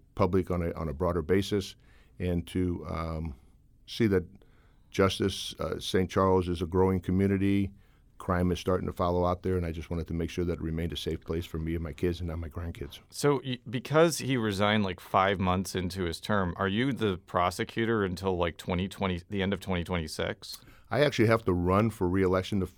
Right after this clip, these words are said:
Speaker 1: fill out his new term next year.
Speaker 2: Okay.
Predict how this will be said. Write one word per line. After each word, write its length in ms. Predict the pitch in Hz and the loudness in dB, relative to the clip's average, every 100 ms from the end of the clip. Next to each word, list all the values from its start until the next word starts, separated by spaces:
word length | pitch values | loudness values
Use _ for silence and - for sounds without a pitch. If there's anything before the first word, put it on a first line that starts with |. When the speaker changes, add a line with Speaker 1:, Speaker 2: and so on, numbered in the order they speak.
| _ _ _ | _ _ _
Speaker 1:
fill 420 | - - - 98 | -20 -18 0 2
out 120 | 95 90 | 4 2
his 120 | 82 | 0
new 140 | 92 | -2
term 320 | - 98 92 | -2 0 0
next 300 | 87 85 - | 0 -4 -4
year. 240 | 92 98 98 | 0 0 2
Speaker 2:
Okay. 380 | 98 104 104 | 0 0 -2